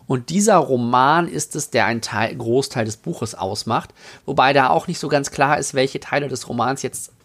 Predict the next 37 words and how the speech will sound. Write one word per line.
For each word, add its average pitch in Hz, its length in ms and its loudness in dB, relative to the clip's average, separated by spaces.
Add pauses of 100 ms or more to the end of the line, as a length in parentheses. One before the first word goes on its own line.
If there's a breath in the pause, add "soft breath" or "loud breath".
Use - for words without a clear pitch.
innerhalb 165 420 2
des - 220 -6
Romans, 151 480 2
ja, 143 200 -6
ihr 120 340 -4
merkt, 117 260 2
es - 140 -16
wird 120 140 -6
Meta, 123 340 0 (480 loud breath)
ähm, 131 320 4 (1400)
welche 156 200 -4
Teile 147 240 2
des 131 120 -2
Romans 131 400 2
innerhalb 143 360 -2
des, - 260 -6
äh, 113 280 2 (140)
Romans 120 360 2
von 123 100 -6
Chris 123 180 -8
Beckett 135 360 2
dann 131 120 -2
tatsächlich 123 480 -4
fiktiv - 400 -6
sind 170 160 -6
und 127 140 -4
welche 123 320 2
real, 113 380 4 (400 loud breath)
das 113 180 0
ist 131 80 -2
aber 113 160 4
tatsächlich 104 540 -2
auch 107 120 -10
gar 92 200 -4
nicht 95 160 -6
so 98 100 -8
zentral. - 680 -12